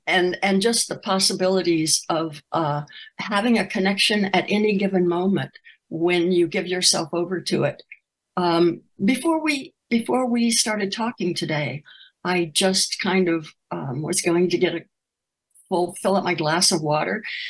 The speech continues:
And I just said this little, you know, "Breathe in and out, Judy, and be present with Cheryl, and, and, and be open to, you know, open your heart and be what's gon-,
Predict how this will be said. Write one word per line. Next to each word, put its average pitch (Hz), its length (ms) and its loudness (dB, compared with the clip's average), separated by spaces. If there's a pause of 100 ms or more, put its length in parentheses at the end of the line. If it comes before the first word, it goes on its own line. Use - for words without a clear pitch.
(240)
And 185 160 2
I 175 320 4
just - 340 0
said 190 340 0
this 190 240 0
little, 190 420 0 (540)
you 196 100 -6
know, 165 200 -8 (200)
"Breathe 196 400 0
in 202 240 2
and 190 180 2
out, 190 280 0
Judy, 214 320 0
and 180 120 2
be 160 120 -2
present - 400 0
with 180 120 -2
Cheryl, 185 680 0
and, 170 300 -2 (200)
and, 180 440 -2
and 190 320 2
be 202 160 0
open 196 420 0
to, 190 460 0 (160)
you 202 140 2
know, 170 100 2
open 202 300 0
your 202 140 -2
heart 175 300 0
and 180 100 4
be 180 140 4
what's 165 300 -2
gon-, 190 280 -2